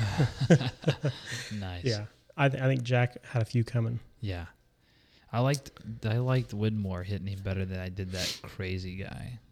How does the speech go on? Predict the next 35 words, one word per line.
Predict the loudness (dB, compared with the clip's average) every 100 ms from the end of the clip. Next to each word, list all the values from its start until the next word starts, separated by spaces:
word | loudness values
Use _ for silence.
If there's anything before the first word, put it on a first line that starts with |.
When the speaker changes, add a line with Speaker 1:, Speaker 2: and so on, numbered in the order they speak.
| -8
Speaker 1:
Yeah, | -4 -2
the | 0
crazy | 6 6 4
security | -2 -2 2 2
guy. | 0 -4 -4 -4
Speaker 2:
Yeah. | -4 -6 -8 -14 -20 -20 _ _
Speaker 1:
Yeah. | -10
Speaker 2:
Didn't | -8 -6
like | -8 -12
that. | -12 -12 -14 -18 -18 -14 -14 -14 4
Speaker 1:
Jed | 10 10 10
Finley | 10 10 10
writes, | 10 10 8 4 -2 -4
"John | 6 10 10
Locke | 10 8 8 6
is | 6
gonna | 8 6
kill | 6 8 8
who? | 10 10 12 8 4 -8 -20 _ _
I | 8
did | 10 8
love | 10 8 8
all | 10 10
of |
the | 10
Locke | 8 8 8 8 6
leading | 8 10 10
the | 8
others | 6 8 8 6
bits | 6 6 4
on | 2 2
following, | 6 8 8 6
follow | 4 6 8 8
the |
leader, | 8 6 4 0